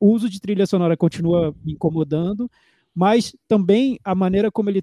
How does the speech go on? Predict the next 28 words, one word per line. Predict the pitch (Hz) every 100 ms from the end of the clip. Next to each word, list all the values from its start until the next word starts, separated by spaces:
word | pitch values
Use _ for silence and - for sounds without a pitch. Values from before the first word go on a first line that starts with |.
| _
traz | 180 190 233 208
a | 180
história | - 175 165 156 - -
toda | 180 180 151
da, | 135 139 139
da | 139 143 143
maldição | 147 151 143 - 160 156
da | 147 135
bruxa, | 139 180 226 - 143
que | 156
no |
primeiro | 156 165 165
filme | 165 165 160
me | 160
pareceu | 165 156 147 151 147
jogado, | 170 220 170 147 190 185 143 135 _
e | 156
realmente | 180 233 180 165
agora | 151 180
eu | 196
acho | 170 - 190 -
que | 190
foi | _ 190 240
mesmo | 208 170
jogado, | 156 151 143 147 170 208
sem | - 175 185
muito | 165 160
cuidado. | - 147 147 160